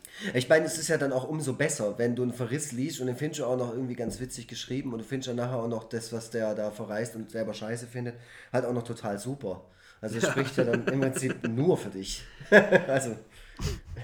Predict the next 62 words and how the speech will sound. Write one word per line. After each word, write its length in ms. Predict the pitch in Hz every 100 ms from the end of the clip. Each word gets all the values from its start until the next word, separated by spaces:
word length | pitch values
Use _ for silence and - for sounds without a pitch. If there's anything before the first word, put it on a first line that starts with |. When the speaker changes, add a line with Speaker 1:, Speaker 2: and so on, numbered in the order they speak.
| - - - - -
Speaker 2:
Ich 100 | 117
meine, 160 | 156 180
das 120 | 180
ist 100 | 196
ja 100 | 175
auch 100 | 180
so, 240 | 151 190 190 -
das 160 | - 131
ist 140 | 165
jetzt 140 | 175 151
ja 80 | -
auch 80 | 165
nicht 180 | 156
das 160 | 151 -
Wichtig-, 440 | 165 175 156 131
Wichtigste 360 | 127 156 156 147
von 180 | 131 135
der 140 | 127
Welt, 280 | 123 151 -
weißt 200 | 104 117
du? 100 | 139 139 -
Speaker 1:
Ja. 120 | 90
Speaker 2:
Ich 100 | 92
hab 80 | 143
ja 60 | 156
noch 100 | 143
andere 260 | - 165
Sachen 220 | 143 147 135
in 80 |
meinem 200 | 123 117
Leben 180 | 113 117
zu 80 | 113
tun, 220 | 117 131
als 180 | 117 113
irgendwie 220 | 113 120
mich 180 | 120 120
darauf 220 | 120 117
zu 100 | 120
konzentrieren, 440 | 123 120 120 - 127
ob 80 | 113
irgendjemand 360 | 120 123 120
was, 160 | 110 113
was 520 | 117 98 98 110 117
ich 60 | 113
mache, 160 | 120 120
irgendwie 160 | 107
kacke 260 | 120 143 131
findet. 420 | 110 92 90 90 - - - - -
So, 300 | - 104 95
das, 400 | 95 - 95 -
ähm, 380 | 62 95 92 92 92 - - - -
also 220 | - 104
so 400 | 98 110 117 117 -
ernst 260 | 104 107 -
muss 140 | 107
man 80 | 107
das 80 | 104
dann 80 | 90
auch 120 | -
alles 200 | 73 92
nicht 160 | - -
nehmen. 260 | - -